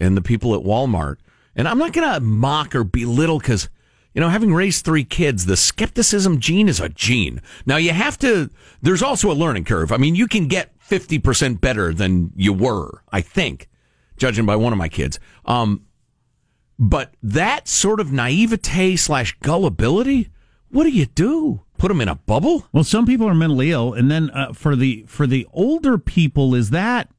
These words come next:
Speaker 2: you know, we've, uh, remember when George H W grabbed some woman or made an inappropriate joke or whatever? And we got a bunch of calls from
Speaker 1: Oh,
Speaker 2: people where
Speaker 1: yeah,
Speaker 2: people start
Speaker 1: recently.
Speaker 2: Yeah.
Speaker 1: Yeah.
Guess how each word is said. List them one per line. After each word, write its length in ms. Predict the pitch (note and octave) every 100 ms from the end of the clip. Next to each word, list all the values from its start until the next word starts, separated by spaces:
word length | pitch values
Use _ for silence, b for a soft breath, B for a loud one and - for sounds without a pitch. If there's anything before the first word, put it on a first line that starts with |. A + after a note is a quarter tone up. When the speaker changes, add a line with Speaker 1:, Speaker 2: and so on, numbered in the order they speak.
| _
Speaker 2:
you 120 | D3+ D#3+
know, 140 | D#3+
we've, 280 | C#3+ C#3+ B2
uh, 300 | C3 A#2+ A2+ F#2+ - _ _
remember 180 | G3 C#4+
when 160 | B3 E3+
George 400 | A2+ C3+ B2 - -
H 280 | A#2 - A2
W 300 | G#2+ A2 G2
grabbed 420 | F2 F#2+ F#2+ F#2
some 220 | - G2+
woman 220 | G2 G2+ F#2
or 160 | E2+
made 200 | D#2+ F#2
an 80 | F2+
inappropriate 560 | F#2 F2 - F#2 F#2 D2
joke 340 | E2 D#2+ -
or 60 | D#2+
whatever? 280 | D#2+ D#2 D#2 B B B B -
And 120 | C#3
we 80 | C#3+
got 140 | E3
a 60 | C3
bunch 260 | F3 A3+
of 80 | F#3
calls 360 | - F3 F3+ -
from 180 | C3+
Speaker 1:
Oh, 40 | A#2
Speaker 2:
people 240 | A#2+ A2+
where 80 | B2
Speaker 1:
yeah, 60 | F#3
Speaker 2:
people 180 | C#3+
start 200 | B3 G#3+ E3+
Speaker 1:
recently. 300 | D2+ C2 -
Speaker 2:
Yeah. 220 | F#3+ D#3
Speaker 1:
Yeah. 120 | B2